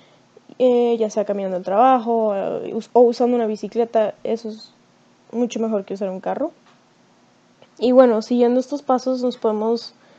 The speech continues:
eh, asegurar que estamos preveniendo la contaminación, o mínimo no ayudando a, a que se,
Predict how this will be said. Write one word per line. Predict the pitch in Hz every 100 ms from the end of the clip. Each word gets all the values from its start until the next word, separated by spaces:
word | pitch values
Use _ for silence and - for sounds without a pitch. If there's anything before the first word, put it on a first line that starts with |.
| _ _ _ _ -
eh, | 226 220 220 220
asegurar | 214 220 226 208 196
que | - 226 226
estamos | 226 220 214 -
preveniendo | 226 208 202 226 262 262 240 240 247 _ _
la | 233 220
contaminación, | 220 208 208 202 208 233 220 254 277 _ -
o | 220
mínimo | 220 214 226 226
no | 208 208 208
ayudando | 214 202 196 190 202
a, | 202 87 -
a |
que | 208 -
se, | - -